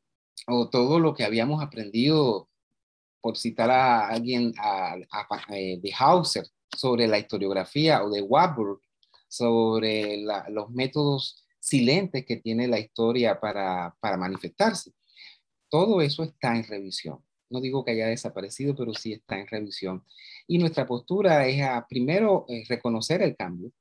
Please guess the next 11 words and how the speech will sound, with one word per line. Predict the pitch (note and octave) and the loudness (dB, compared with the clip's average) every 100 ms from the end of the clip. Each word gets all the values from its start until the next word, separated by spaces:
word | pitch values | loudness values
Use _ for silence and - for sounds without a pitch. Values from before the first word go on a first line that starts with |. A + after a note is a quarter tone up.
| _ - | _ -20
reconocer | - G2+ G2 - A#2+ D#3+ | -18 -16 -12 -6 -6 -6
que | - G#2+ _ _ G2 | -10 -12 _ _ -20
se, | F#2+ - - | -20 -20 -20
se | - | -20
está | F#2 - G2+ G#2+ F#2 - | -20 -12 -8 -8 -10 -14
desplazando, | - A2+ A#2+ A#2 D#3+ - - - - - - | -12 -8 -4 -4 -6 -10 -18 -16 -16 -12 -4
y | E3+ E3+ D3+ C#3+ B2+ | 0 4 4 4 2
segundo, | A#2+ - C3 F3 A#3 F#3+ C#3 E3 - _ _ _ - - | -2 0 0 2 2 4 2 2 -2 _ _ _ -18 -4
a | C3 B2+ A#2+ A#2 A2 G#2+ G#2 G2+ G2 F#2 _ _ - | 2 4 6 6 4 4 2 0 -2 -6 _ _ 2
intentar, | E3+ D#3+ D3+ C#3 F3+ G3 F3 _ _ _ _ _ _ _ - _ _ | 2 4 2 0 2 2 2 _ _ _ _ _ _ _ -20 _ _
eh, | B2 A#2 A2 G#2 G2+ G2+ | -2 0 0 -2 -8 -12